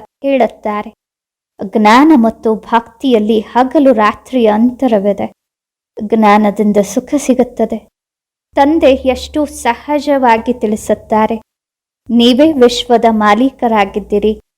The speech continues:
ಮತ್ತೆ ನೀವೇ ಕೆಳಗೆ ಇಳಿಯುತ್ತಾ ಬಂದಿದ್ದೀರ. ಈಗ ಕೇವಲ ತನ್ನನ್ನು ಆತ್ಮನೆಂದು ತಿಳಿಯಿರಿ" ಎಂಬುದಾಗಿ ತಂದೆ ಹೇಳುತ್ತಾರೆ. ಆತ್ಮ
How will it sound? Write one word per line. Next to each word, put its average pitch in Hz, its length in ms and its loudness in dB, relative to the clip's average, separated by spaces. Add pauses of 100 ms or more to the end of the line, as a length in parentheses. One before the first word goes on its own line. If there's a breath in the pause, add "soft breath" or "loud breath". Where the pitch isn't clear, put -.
(480)
ಮತ್ತೆ 269 460 2
ನೀವೇ 269 420 4
ಕೆಳಗೆ 269 460 0
ಇಳಿಯುತ್ತಾ 220 560 0
ಬಂದಿದ್ದೀರ. 214 640 -2 (880)
ಈಗ 254 340 -2 (120)
ಕೇವಲ 269 580 0
ತನ್ನನ್ನು 214 720 0
ಆತ್ಮನೆಂದು 226 800 0
ತಿಳಿಯಿರಿ" 214 680 -2 (680)
ಎಂಬುದಾಗಿ 220 800 4
ತಂದೆ 247 540 0
ಹೇಳುತ್ತಾರೆ. 208 760 -2 (640)
ಆತ್ಮ 202 460 -2